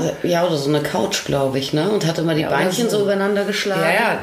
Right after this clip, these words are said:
Speaker 2: so richtige Damen machen das ja so parallel,
Speaker 1: Ja.
Speaker 2: so parallel.
Speaker 1: Und das war so ein bisschen, das war so damals, glaub ich, also das ist doch schon echt lange
Speaker 2: Und
Speaker 1: her,
Speaker 2: hat die
Speaker 1: oder?
Speaker 2: Fragen beantwortet oder was
Speaker 1: Ich
Speaker 2: hat die
Speaker 1: weiß
Speaker 2: da
Speaker 1: es
Speaker 2: gemacht?
Speaker 1: nicht.
Speaker 2: Das finde ich raus. Warum kenne ich das nicht? Bin ich
Speaker 1: Ich
Speaker 2: ganz traurig.
Speaker 1: Ja, vielleicht bist du dann noch zu jung für.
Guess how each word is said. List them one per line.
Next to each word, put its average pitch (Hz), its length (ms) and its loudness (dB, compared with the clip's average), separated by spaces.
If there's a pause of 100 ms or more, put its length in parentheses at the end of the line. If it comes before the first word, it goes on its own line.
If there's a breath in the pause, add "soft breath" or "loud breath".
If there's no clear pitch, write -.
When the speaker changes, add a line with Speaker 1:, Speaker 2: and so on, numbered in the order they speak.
(200)
Speaker 2:
so 160 160 -2
richtige 185 360 0
Damen 175 380 2
machen 196 240 -2
das 190 140 -2
ja 180 80 0
so 175 140 -2
parallel, 180 420 -2
Speaker 1:
Ja. 175 140 2
Speaker 2:
so 175 80 -2
parallel. 175 460 0 (140)
Speaker 1:
Und 190 80 -2
das 196 160 0
war 202 140 2
so 170 80 -2
ein 190 100 0
bisschen, 240 400 0
das 208 220 -2
war 139 160 2
so 190 800 0
damals, 143 420 2
glaub 214 260 0
ich, - 280 0
also 127 120 0
das - 140 -4
ist - 60 -8
doch - 80 -8
schon - 260 -2
echt - 180 -4
lange 110 220 0
Speaker 2:
Und 180 160 0
Speaker 1:
her, 160 60 4
Speaker 2:
hat 160 120 2
die 123 40 2
Speaker 1:
oder? 131 80 0
Speaker 2:
Fragen 147 340 0
beantwortet 277 580 0
oder 180 140 0
was 151 160 0
Speaker 1:
Ich - 60 -4
Speaker 2:
hat 143 80 -2
die 147 60 0
Speaker 1:
weiß 135 60 -2
Speaker 2:
da 135 100 2
Speaker 1:
es 127 100 -2
Speaker 2:
gemacht? 131 200 0
Speaker 1:
nicht. - 120 -4
Speaker 2:
Das - 240 0
finde 208 280 2
ich 208 280 0
raus. 214 260 2
Warum 147 160 0
kenne 180 160 0
ich - 100 -2
das 123 180 -2
nicht? 127 180 -2
Bin 135 80 2
ich 135 80 0
Speaker 1:
Ich 147 40 2
Speaker 2:
ganz 147 140 0
traurig. 147 640 -2
Speaker 1:
Ja, 165 260 2
vielleicht 170 380 0
bist 170 180 0
du 160 40 -2
dann 160 160 2
noch 156 120 0
zu 165 140 -2
jung 180 240 2
für. 151 400 0